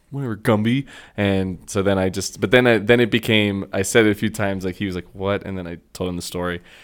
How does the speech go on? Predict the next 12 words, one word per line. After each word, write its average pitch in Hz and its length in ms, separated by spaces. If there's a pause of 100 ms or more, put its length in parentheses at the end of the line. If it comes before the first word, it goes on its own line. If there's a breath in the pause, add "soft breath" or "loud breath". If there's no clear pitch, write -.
(280 loud breath)
and 113 120
then 117 80
I 110 40
started, 101 460
then 113 240
it, 82 180
it 101 160
became 98 380
just - 240
calling 92 320
him 85 140
Gumby 113 540